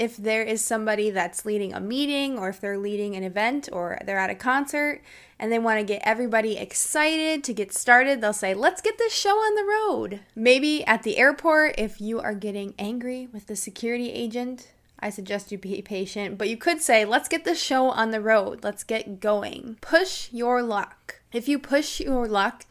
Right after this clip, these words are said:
it means you think you're going to get lucky, so you're doing something that's a risk. It's not good to always push your luck. Oftentimes, criminals will push their luck,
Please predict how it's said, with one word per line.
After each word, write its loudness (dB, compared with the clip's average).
it 4
means 0
you 0
think -4
you're -2
going -2
to -6
get -4
lucky, -2
so -6
you're 0
doing -4
something -4
that's -2
a -2
risk. -6
It's -4
not 0
good 0
to -2
always 2
push -8
your -4
luck. -8
Oftentimes, 2
criminals -2
will -4
push -6
their -2
luck, -2